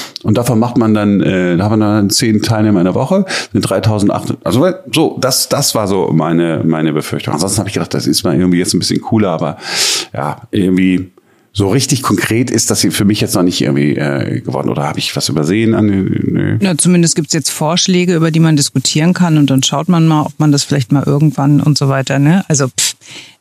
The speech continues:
Speaker 2: mir persönlich ist es ja total Rille-Popille, weil, äh, ich hab's schon erwähnt, ich rauche nicht, ich rauche auch keine Joints und, äh, meine Kinder, also die drei Großen zumindest, <laughs> die, die Kleine <laughs> hoffentlich auch nicht, by the way, aber die drei Großen, die eher so in der Zielgruppe wären, die, äh,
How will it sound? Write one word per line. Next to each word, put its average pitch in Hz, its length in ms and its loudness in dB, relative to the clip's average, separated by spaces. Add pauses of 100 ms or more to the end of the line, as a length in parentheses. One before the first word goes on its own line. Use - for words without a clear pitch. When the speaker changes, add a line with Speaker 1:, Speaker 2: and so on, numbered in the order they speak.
Speaker 2:
mir 226 320 4
persönlich 208 340 2
ist 180 120 0
es 175 60 0
ja 185 120 0
total 175 480 0
Rille-Popille, 208 720 0
weil, 180 320 0
äh, - 360 0 (180)
ich - 200 -2
hab's - 320 -4
schon 175 300 4
erwähnt, 165 320 2
ich - 280 0
rauche 139 360 0
nicht, 214 180 2
ich - 160 -4
rauche 170 300 0
auch 151 160 -4
keine 156 240 2
Joints 156 420 2
und, 165 300 2
äh, 151 100 0
meine 151 240 2
Kinder, 185 420 2
also 151 220 2 (680)
die 175 80 2
drei 160 220 -2
Großen 180 320 2
zumindest, 180 580 2 (120)
<laughs> - 140 2
die, 170 260 4
die 170 140 2
Kleine 165 420 0
<laughs> 131 80 0
hoffentlich 233 340 2
auch 240 160 0
nicht, 233 380 0
by 156 140 -2
the 156 80 0
way, 156 180 0 (220)
aber 196 180 0
die 185 320 2
drei 180 220 0
Großen, 208 320 2
die 190 120 2
eher 185 140 0
so 190 100 0
in 185 60 2
der 175 120 0
Zielgruppe 180 380 0
wären, 165 200 2
die, 160 220 4
äh, 117 220 -2